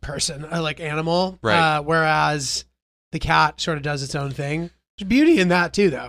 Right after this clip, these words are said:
Speaker 1: I, I get it.
Speaker 2: Absolutely.
Speaker 1: Like,
Speaker 2: And, and there's that great scene in Meet the Parents where Robert De Niro so,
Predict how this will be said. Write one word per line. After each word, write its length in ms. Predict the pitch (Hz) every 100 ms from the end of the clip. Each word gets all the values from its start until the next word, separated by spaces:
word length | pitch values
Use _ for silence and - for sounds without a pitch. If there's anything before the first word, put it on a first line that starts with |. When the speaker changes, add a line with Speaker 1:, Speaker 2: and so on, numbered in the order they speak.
| - _ _
Speaker 1:
I, 60 | 202
I 40 |
get 20 | 233
it. 0 |
Speaker 2:
Absolutely. 580 | 233 190 208 151 104
Speaker 1:
Like, 320 | 98 165 - - _ _ _ _
Speaker 2:
And, 240 | 147 147 -
and 260 | 156 151
there's 220 | 160 160
that 240 | 135 147 143
great 260 | 151 147
scene 500 | - - 143 135 135
in 600 | 135 117 113 110 104 104 107
Meet 220 | 113 120
the 80 | 95
Parents 720 | - 110 101 - - - -
where 180 | - 107
Robert 340 | 104 107 107 107
De 80 |
Niro 420 | 104 104 101 98 95
so, 840 | - - 113 107 107 101 98 95